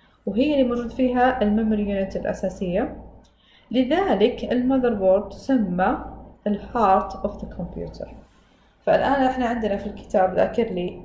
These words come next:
ال brain of the computer اللي هو ال سي بي يو، اللي موجود في ال heart of the computer اللي هي المذر بورد. ال سي بي يو اللي هو Central Processing Unit controls،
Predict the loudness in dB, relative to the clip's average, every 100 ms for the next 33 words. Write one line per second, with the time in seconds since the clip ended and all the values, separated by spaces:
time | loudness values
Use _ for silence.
0 | -8 -6 -4 -2 0 -2 -2 -4 -4 -2
1 | -2 -2 -4 -4 -4 -4 -4 -8 -8 -6
2 | -4 -6 -8 -18 -20 -20 _ _ _ _
3 | -20 -12 -4 -2 0 0 0 0 0 0
4 | -2 0 0 0 -2 -4 -6 -6 -4 -2
5 | 0 0 -2 -4 -4 -2 -2 -4 -4 -6
6 | -6 -6 -8 -8 -10 -12 -20 _ _ _
7 | _ _ _ _ _ _ _ -8 0 0
8 | 4 6 6 4 2 -4 -16 -18 -20 -20
9 | _ _ _ -20 _ _ _ -4 0 0
10 | 0 -2 -4 -4 -2 -2 -4 -6 -6 -4
11 | -4 -6 -10 -18 -18 -18 -18 0 0 0
12 | -2 4 6 6 4